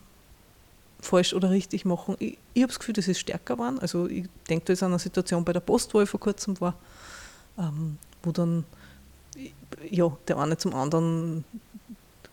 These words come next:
gesagt hat, er sollte gefälligst Abstand halten und nämlich nicht irgendwie höflich oder sonst was, sondern, ja, kann man grad seine Aggressionen grad recht freien Lauf lassen bei diesen Themen. Oder dass irgendwie auch so, mir kommt vor, selbstverständlicher geworden ist,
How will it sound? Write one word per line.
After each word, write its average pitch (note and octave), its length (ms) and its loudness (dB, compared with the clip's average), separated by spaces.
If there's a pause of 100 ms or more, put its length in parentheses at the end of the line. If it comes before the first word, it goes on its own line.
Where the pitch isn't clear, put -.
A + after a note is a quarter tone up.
(160)
gesagt - 320 -6
hat, E3 80 -6
er - 80 -2
sollte E3 180 -2
gefälligst - 400 -4
Abstand - 420 -2
halten E3+ 280 2
und E3 180 -4
nämlich E3 260 0
nicht E3+ 260 2
irgendwie E3+ 320 0
höflich E3+ 320 0
oder F3 120 0
sonst A#3 300 0
was, G#3+ 140 0
sondern, E3+ 340 0 (400)
ja, D#3 180 -2 (1300)
kann D#3+ 200 0
man F3+ 100 4
grad F3+ 200 4
seine F3 180 2
Aggressionen E3+ 500 0
grad E3 200 -2
recht E3 220 -2
freien D#3+ 260 0
Lauf D#3 200 -2
lassen E3+ 420 -2
bei F#3+ 80 -4
diesen F#3+ 280 -2
Themen. F3 320 -2 (1040)
Oder F#3 140 -4
dass F3+ 240 4
irgendwie G#3+ 400 6
auch - 140 6
so, - 440 2 (180)
mir G#3+ 240 4
kommt G#3+ 180 6
vor, F3 180 6
selbstverständlicher F3+ 800 2
geworden E3+ 320 2
ist, F3+ 300 0